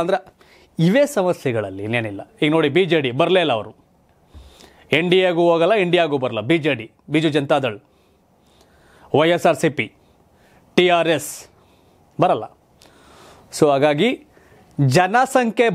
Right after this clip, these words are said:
ಬಲ ಪ್ರದರ್ಶನ ಮಾಡೋಕ್ಕೋಸ್ಕರ ಬಲವಂತಕ್ಕೆ ಯಾರನ್ನಾರ ಕರ್ಕ ಬಂದ್ರೆ ಹಿಂಗೆ ಆಗೋದು. ಇಂಡಿಯಾ ಬಲ ಪ್ರದರ್ಶನ ಮಾಡಲು ಹೋಗಿ, ಇಂಡಿಯಾದ ಬಲ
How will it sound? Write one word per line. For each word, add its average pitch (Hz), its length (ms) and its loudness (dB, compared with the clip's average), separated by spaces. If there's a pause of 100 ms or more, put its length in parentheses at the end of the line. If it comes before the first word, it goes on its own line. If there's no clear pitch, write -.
ಬಲ 226 140 4 (100)
ಪ್ರದರ್ಶನ 214 380 0 (100)
ಮಾಡೋಕ್ಕೋಸ್ಕರ 185 480 -2 (140)
ಬಲವಂತಕ್ಕೆ 190 480 0
ಯಾರನ್ನಾರ 165 320 0
ಕರ್ಕ 147 180 -4 (120)
ಬಂದ್ರೆ 156 220 -2
ಹಿಂಗೆ 131 240 0
ಆಗೋದು. 110 280 -8 (680)
ಇಂಡಿಯಾ 254 260 2 (140)
ಬಲ 214 100 2 (100)
ಪ್ರದರ್ಶನ 208 320 0 (120)
ಮಾಡಲು 180 320 0
ಹೋಗಿ, 151 240 0 (1800)
ಇಂಡಿಯಾದ 202 500 2 (120)
ಬಲ 170 120 4